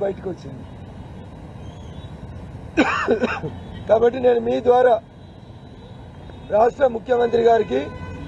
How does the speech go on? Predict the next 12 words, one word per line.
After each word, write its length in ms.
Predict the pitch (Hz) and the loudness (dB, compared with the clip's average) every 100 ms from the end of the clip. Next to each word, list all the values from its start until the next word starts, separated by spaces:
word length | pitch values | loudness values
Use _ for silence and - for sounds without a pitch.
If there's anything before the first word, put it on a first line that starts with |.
| - - 214 | -12 -2 4
తెలంగాణ 460 | 240 277 277 269 269 | 6 6 6 6 6
హైకోర్టు 340 | 254 254 247 226 | 6 4 2 0
చీఫ్ 220 | 254 233 | -8 2
జస్టిస్ 360 | 254 233 240 214 | 2 2 -2 2
గారిని 280 | 220 190 156 - - - - - | 2 0 -6 -12 -12 -12 -10 2
రెండు 200 | 214 240 247 | 4 6 4
విషయాలు 280 | 240 262 254 233 | 4 4 4 2
డిమాండ్ 280 | 240 226 | 0 4
చేస్తా 240 | 220 - 208 185 | 4 4 2 0
ఉన్నా. 160 | 156 - - - - - - - - - - - - 165 | -4 -8 -10 -12 -10 -10 -8 -8 -8 -8 -8 -8 0 2
ఒకటి, 360 | 214 254 269 285 453 - - - - - - - - | 4 4 4 0 -2 -8 -14 -16 -14 -14 -12 -2 0
అప్పటి 380 | 233 277 269 277 | 2 4 4 2